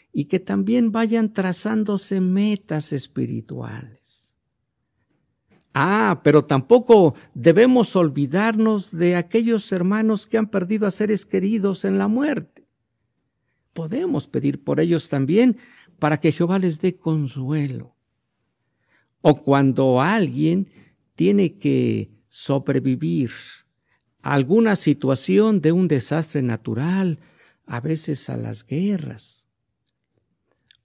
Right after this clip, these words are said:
O ahora con la situación económica,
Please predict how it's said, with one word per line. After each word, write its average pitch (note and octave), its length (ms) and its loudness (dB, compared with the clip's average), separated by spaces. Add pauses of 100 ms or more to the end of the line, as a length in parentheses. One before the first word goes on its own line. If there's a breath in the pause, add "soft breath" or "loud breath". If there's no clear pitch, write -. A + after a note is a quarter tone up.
(160)
O D3+ 260 4
ahora G#3 420 6
con D#3 320 2
la C3+ 140 0
situación D3+ 880 0
económica, D#3 1040 -2